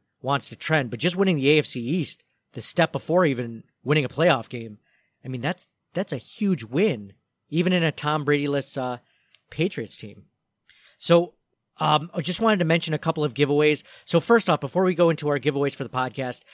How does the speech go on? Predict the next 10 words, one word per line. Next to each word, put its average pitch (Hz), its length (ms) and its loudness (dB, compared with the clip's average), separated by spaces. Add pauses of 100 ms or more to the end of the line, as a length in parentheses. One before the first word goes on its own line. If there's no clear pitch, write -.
(220)
Anthony 190 380 2
Marino, 151 640 0 (360)
the 139 360 -2
host 160 500 0 (140)
of 143 340 -2 (140)
the 139 80 0
Breaking 139 340 -2
Buffalo 135 280 0
Rumblings 127 340 -4
podcast, 156 580 -2